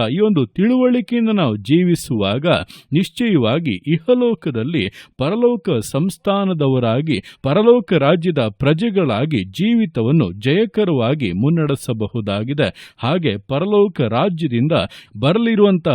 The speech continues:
ಯೇಸು ಕ್ರಿಸ್ತನನ್ನು ನಾವು ಎದುರು ನೋಡುತ್ತಾ ಆ ಒಂದು ನಿರೀಕ್ಷೆಯಿಂದ ಯಾವಾಗ ನಾವು ಪರಲೋಕ ಸಂಸ್ಥಾನವನ್ನ ಸೇರುತ್ತೇವೋ ನಮ್ಮ ಆ ಒಂದು ಸ್ವಾಸ್ಥ್ಯದಲ್ಲಿ ನಾವು ಸಂತೋಷವಾಗಿ ಜೀವಿಸುತ್ತೇವೆ ಎಂಬಂತ ನಿರೀಕ್ಷೆಯಿಂದ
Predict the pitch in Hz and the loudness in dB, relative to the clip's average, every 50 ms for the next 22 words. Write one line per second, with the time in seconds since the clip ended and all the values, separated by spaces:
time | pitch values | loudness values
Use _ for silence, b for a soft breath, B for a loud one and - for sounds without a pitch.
0 | 104 - - 113 143 208 208 - - 254 214 - 208 175 151 - - 156 127 123 | 0 -2 -2 0 0 0 0 0 -2 -4 -4 -2 -2 -2 -2 -2 -2 -2 0 2
1 | 143 170 170 120 98 104 123 120 104 101 - 127 139 147 208 220 202 202 165 143 | 4 4 2 2 2 0 0 -2 -2 -2 -4 -4 -2 0 0 2 2 2 4 4
2 | 131 117 123 123 - - 151 98 87 B B B - 107 143 147 139 127 113 107 | 4 2 0 -2 -2 -2 -2 -2 -2 B B B -2 0 2 4 4 4 2 4
3 | 117 143 170 220 247 226 - - - 190 175 175 165 156 156 131 113 101 95 95 | 4 4 4 4 2 0 -2 -2 0 0 2 2 2 2 2 2 0 0 -2 -2
4 | 110 127 180 214 226 233 208 214 226 208 190 156 117 98 - 139 139 165 185 190 | -2 0 2 2 2 2 2 0 0 2 2 2 0 0 -2 -4 -2 -2 0 0
5 | 190 185 165 - 147 107 - - - 160 170 170 - _ 185 180 175 170 165 165 | 0 0 0 0 -2 -4 -2 -2 -2 -2 -2 -2 -2 _ -2 0 2 2 4 4
6 | 165 160 151 127 107 104 - - - 151 165 165 151 135 123 - 131 127 139 160 | 4 4 2 2 0 -2 -4 -2 0 0 2 2 2 0 0 -2 -2 0 2 4
7 | 170 120 95 B B B B 117 131 151 160 165 151 151 151 156 156 143 127 113 | 4 2 2 B B B B 0 0 2 2 4 4 4 4 4 4 4 2 2
8 | 110 - - - 165 214 214 - - - 170 139 131 131 165 180 147 98 B B | 0 0 -2 0 0 0 0 -2 -2 -2 -2 0 0 -2 0 0 -2 -2 B B
9 | B B 123 120 120 - - 135 170 196 - 208 208 220 - - 208 196 185 180 | B B -2 -2 -2 0 0 0 0 2 4 4 4 4 4 2 2 4 4 6
10 | 170 135 110 98 113 160 214 226 190 - - 202 170 - 208 214 220 214 196 180 | 4 4 0 2 2 2 2 2 0 -2 -4 -4 0 2 4 6 6 6 6 4
11 | 170 165 156 135 147 120 104 95 101 120 147 180 220 233 - - - 139 110 107 | 4 2 2 0 0 -2 0 0 2 2 2 2 0 0 -2 -4 -4 -2 0 0
12 | 113 139 151 | 0 2 2